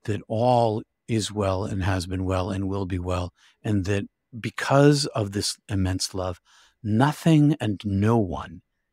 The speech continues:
is ever lost. There's no lost. The divine is all there is,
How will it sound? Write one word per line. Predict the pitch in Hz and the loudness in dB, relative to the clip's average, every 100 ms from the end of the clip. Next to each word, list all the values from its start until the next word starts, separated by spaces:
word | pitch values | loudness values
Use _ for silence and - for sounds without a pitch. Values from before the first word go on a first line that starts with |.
| _ _ | _ _
is | 104 98 - _ _ _ - | -4 -4 -6 _ _ _ -4
ever | 113 101 | -2 -2
lost. | 92 82 - - - - _ _ _ _ _ - | -2 -6 -8 -14 -16 -18 _ _ _ _ _ -4
There's | 101 104 | -2 0
no | 104 147 170 165 160 139 - _ - | 2 4 4 4 4 2 -6 _ -4
lost. | 98 78 69 - - _ _ - | -2 -2 -4 -8 -14 _ _ -4
The | |
divine | 98 110 123 135 143 139 135 - | -2 0 2 2 4 4 2 0
is | 131 123 117 117 - | -2 0 -2 -6 -6
all | 123 113 104 104 | -2 0 0 0
there | 101 104 | -4 -4
is, | 104 95 | -4 -4